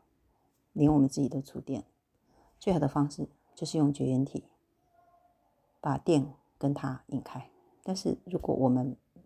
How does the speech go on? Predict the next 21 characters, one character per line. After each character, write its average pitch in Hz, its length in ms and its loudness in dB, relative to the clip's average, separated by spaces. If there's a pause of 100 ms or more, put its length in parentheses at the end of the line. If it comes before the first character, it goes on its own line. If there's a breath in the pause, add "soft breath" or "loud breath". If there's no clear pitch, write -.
(600)
找 151 140 0
不 151 80 0
到 160 80 2
这 160 120 -2
个 147 100 4
绝 139 140 -2
缘 135 120 0
体 - 160 -2
的 143 140 -18
时 - 160 -16
候 135 120 -16
呢， 143 120 -16 (1080)
我 147 80 -2
们 139 100 4
真 160 160 4
的 143 100 2 (1700)
不 - 140 -4
要 151 340 0
去 - 180 -8
靠 - 260 -8
近。 - 220 -12